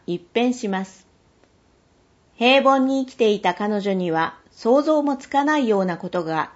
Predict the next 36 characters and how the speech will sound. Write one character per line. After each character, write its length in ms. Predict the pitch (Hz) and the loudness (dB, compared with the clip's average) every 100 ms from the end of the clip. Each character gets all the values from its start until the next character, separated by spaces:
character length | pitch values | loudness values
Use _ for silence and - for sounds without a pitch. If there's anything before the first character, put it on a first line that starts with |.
| _ | _
次 260 | - 214 254 | -6 -4 -4
々 220 | 254 196 | -4 -6
と。 320 | - 139 135 _ _ _ _ _ _ _ _ _ _ _ _ _ _ _ _ _ _ _ _ _ _ _ | -6 -8 -8 _ _ _ _ _ _ _ _ _ _ _ _ _ _ _ _ _ _ _ _ _ _ _
こ 140 | 233 | 2
の 120 | 254 294 | 2 2
本 300 | 302 285 202 | 2 2 0
は 280 | 165 160 - _ _ | -2 -6 -8 _ _
三 340 | - 220 285 302 | 0 4 4 4
年 220 | 330 294 | 2 0
前 180 | 302 262 | 0 0
に 160 | 190 | 0
ド 100 | 160 | 0
ラ 120 | 190 | 2
マ 140 | 240 262 | 0 -2
化 100 | 262 | -2
さ 100 | 254 | -2
れ 140 | 254 | -2
た 100 | 247 | -2
も 140 | 240 240 | -2 -2
の 160 | 226 | -2
で、 280 | 170 165 - _ _ _ _ - | -2 -2 -4 _ _ _ _ -6
長 240 | 214 247 | 0 2
崎 220 | 262 247 220 | 0 -2 -2
で 140 | 202 | 0
も 180 | 180 165 | 0 -2
撮 300 | 180 175 254 | -4 -4 0
影 220 | 277 277 | 0 2
が 200 | 269 262 | 4 2
行 120 | 262 | 2
わ 260 | 262 269 269 | -2 0 -2
れ 100 | 277 | -2
た 140 | 269 | -4
こ 100 | 269 | -4
と 120 | 262 | -6
か 160 | 254 190 | -2 0
ら、 240 | 170 - | 0 -2